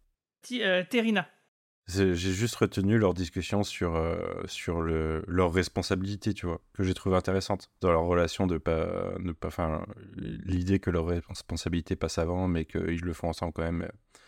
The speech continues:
Speaker 2: Il y a un truc intéressant là-dedans. Et, euh, c'est intéressant en plus dans l'idée que c'est la fin de la série. Mais, euh, l'intrigue avec la présidente, j'ai rien suivi. J'ai pas réussi. <laughs> Mon cerveau, il voulait pas.
Speaker 1: Non, mais je comprends. Moi, c'est, je suis dans le même cas, hein.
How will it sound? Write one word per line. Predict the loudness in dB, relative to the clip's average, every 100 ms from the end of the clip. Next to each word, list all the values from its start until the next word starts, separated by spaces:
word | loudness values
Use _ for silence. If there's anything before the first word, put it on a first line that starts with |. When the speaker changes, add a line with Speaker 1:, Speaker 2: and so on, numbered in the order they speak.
| -20 _ 2
Speaker 2:
Il |
y | 2
a |
un |
truc | 4 4
intéressant | 4 4 4 4
là-dedans. | 4 2 -2 _ -20 -20 -20 -10
Et, | 0 2
euh, | 4 2 0 0
c'est | -2 0
intéressant | 2 2 0 -2 0 0
en | 0
plus | 0
dans | 0
l'idée | -2 0 0
que |
c'est | 2
la | 0
fin | 0
de | 0
la | 0
série. | 0 -2 _ _ -20 -20 -10
Mais, | -2 4 6 8
euh, | 8 6 4 2 0 -2 -2
l'intrigue | 0 0 4
avec | 4 4
la | 0
présidente, | 0 0 2 0
j'ai | 0 -2
rien | 0 -2 -4
suivi. | -6 -6 -6 -6 -6
J'ai | -4
pas | 2 4
réussi. | 4 2 0
<laughs> | 0 -2 -8
Mon | -10
cerveau, | -2 2 4
il | 2
voulait | 2 0
pas. | -2 _ -18 -18 _ -12
Speaker 1:
Non, | -6
mais | -4
je | -4
comprends. | -8 -4 -2 -2
Moi, | -4
c'est, | -8 -8 -6 -6
je | -8
suis | -8
dans | -6
le |
même | -4 -6
cas, | -8 -10
hein. | -10